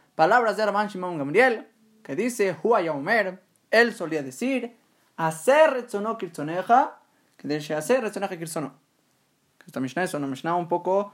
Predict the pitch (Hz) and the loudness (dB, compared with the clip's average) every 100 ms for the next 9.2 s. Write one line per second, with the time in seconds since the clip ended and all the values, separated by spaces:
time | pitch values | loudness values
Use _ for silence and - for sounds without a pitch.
0 | _ - 131 127 226 247 190 185 - _ | _ -8 -6 4 4 4 2 -2 -6 _
1 | _ - 135 190 214 208 208 - 247 285 | _ -10 -2 0 2 2 2 8 10 8
2 | 196 - - - _ _ _ _ _ 139 | 6 -6 -20 -20 _ _ _ _ _ -8
3 | 139 - 160 175 147 151 - _ _ - | -4 -2 0 2 0 -4 -16 _ _ -6
4 | 160 156 151 151 151 240 190 127 - _ | -4 -2 -4 -2 6 8 8 2 -18 _
5 | 135 135 127 123 - 240 165 175 - _ | -14 -10 -10 -2 2 2 0 -12 -18 _
6 | _ _ - 170 170 240 294 294 254 _ | _ _ -14 -8 -2 2 2 -2 -14 _
7 | _ _ _ _ - 262 247 240 240 - | _ _ _ _ 2 4 4 -2 -4 -8
8 | _ _ _ 156 151 143 147 151 175 254 | _ _ _ -8 -2 0 0 -2 4 6
9 | 214 165 | 6 4